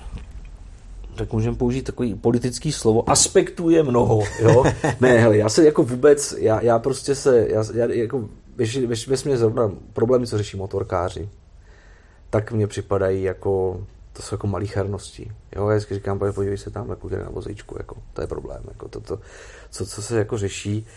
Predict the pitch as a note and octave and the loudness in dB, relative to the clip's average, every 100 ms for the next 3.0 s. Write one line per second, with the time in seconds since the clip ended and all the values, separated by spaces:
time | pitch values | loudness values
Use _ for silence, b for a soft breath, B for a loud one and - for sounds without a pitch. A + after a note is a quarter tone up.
0 | B B - A2 A2+ C3 C#3 D#3 A2+ A2 | B B 0 2 2 2 0 2 2 2
1 | A#2 C#3+ C#3+ C3 B2+ - - F#2 F#2+ G#2 | 2 0 0 0 -2 -10 -8 -4 -2 -4
2 | - B2 G3+ D#3+ G#2+ - - - D3+ A2 | -6 0 2 2 -2 -8 -2 2 4 2